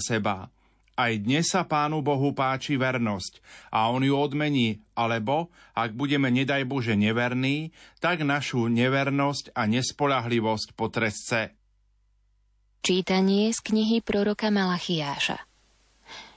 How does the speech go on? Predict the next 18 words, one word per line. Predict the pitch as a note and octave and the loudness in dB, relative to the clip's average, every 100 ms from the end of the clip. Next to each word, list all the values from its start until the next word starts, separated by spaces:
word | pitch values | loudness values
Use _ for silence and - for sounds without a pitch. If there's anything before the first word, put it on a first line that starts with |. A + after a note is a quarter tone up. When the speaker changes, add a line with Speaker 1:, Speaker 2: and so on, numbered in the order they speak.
| - | -2
Speaker 2:
Ja | A3 | -2
som | A#3 A#3 G3 | 2 2 2
veľký | F3+ F#3 G3 F#3 E3+ | 2 0 2 0 2
kráľ, | F3 D#3 D3 C3 B2+ - - | 0 0 -2 -2 -4 -6 -2
hovorí | F3+ E3+ E3+ E3+ E3 | 0 2 2 2 0
Pán | F3 F3 | 0 2
zástupov, | F3+ F3+ F3+ - F3+ D#3 A#2 - - _ - - - | 2 2 0 0 -2 0 0 -2 -6 _ -14 -10 -6
a | F#3+ | -2
moje | G#3 C4 | 0 4
meno | A#3+ B3 B3+ | 4 4 4
je | A3 | 2
hrozné | E3 F#3+ A3 G3+ F#3 D#3+ | 2 2 2 2 0 2
medzi | D#3 D#3+ F3+ F3+ | 0 0 2 2
národmi. | E3+ D#3 D3 D3 D3+ - _ _ _ _ _ _ _ - | 2 0 -4 -4 -6 -8 _ _ _ _ _ _ _ -4
Vám, | F3 G#3 B3+ G3+ | -2 0 2 2
kňazi, | - E3+ E3 E3 F3 G#3 - - - | 2 0 2 2 0 -2 -6 -16 -4
toto | A#3+ - A#3 | -2 0 2
napomenutie. | G#3 G3 F#3 E3+ D#3 - D#3+ F2+ | 2 0 0 0 -2 -4 -4 -4